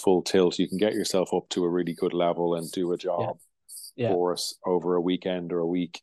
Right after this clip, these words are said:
Speaker 1: and, and your level won't have dipped all that much. And it's probably something we haven't done enough of over the years,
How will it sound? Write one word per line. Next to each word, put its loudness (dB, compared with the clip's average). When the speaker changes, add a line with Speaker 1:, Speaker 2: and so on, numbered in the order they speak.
Speaker 1:
and, -4
and 0
your 6
level 8
won't 2
have -2
dipped 0
all 2
that -4
much. -6
And -2
it's -6
probably 6
something 0
we -4
haven't 2
done -4
enough -6
of 4
over 4
the -4
years, 0